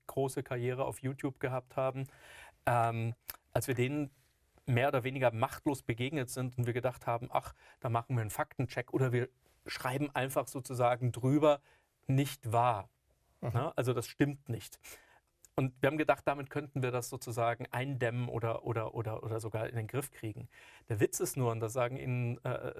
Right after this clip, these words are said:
Speaker 1: sehr viele, äh, Hirnforscher und, und, und Gelehrte und Psychologen auch,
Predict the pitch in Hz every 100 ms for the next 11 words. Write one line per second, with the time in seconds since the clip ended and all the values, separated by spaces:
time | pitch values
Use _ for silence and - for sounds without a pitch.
0 | - - 131 135 - 127 123 120 - -
1 | 117 113 - 120 233 - 147 143 139 135
2 | 123 120 127 113 - 113 117 113 156 165
3 | 123 - 123 123 127 226 156 131 135